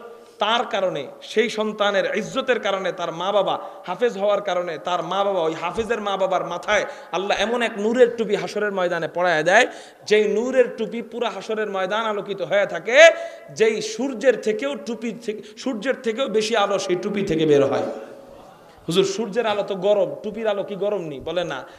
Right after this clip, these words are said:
যেই আল্লাহ আগুনে গরম দিতে পারে, সেই আল্লাহ আগুনে ইব্রাহিমের জন্য আরাম দিতে পারে, সেই আল্লাহ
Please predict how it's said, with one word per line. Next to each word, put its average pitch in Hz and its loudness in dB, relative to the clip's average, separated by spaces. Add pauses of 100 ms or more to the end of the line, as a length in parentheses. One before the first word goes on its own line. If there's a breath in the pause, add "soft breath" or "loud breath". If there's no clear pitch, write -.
(120 loud breath)
যেই 202 2
আল্লাহ 208 0
আগুনে 208 -2
গরম 214 -2
দিতে 190 -4
পারে, 165 -2
সেই 196 -2
আল্লাহ 190 -2
আগুনে 190 -4
ইব্রাহিমের 180 -4
জন্য 185 -8
আরাম 190 -2
দিতে 165 -6
পারে, 135 -8 (240 loud breath)
সেই 226 4
আল্লাহ 208 0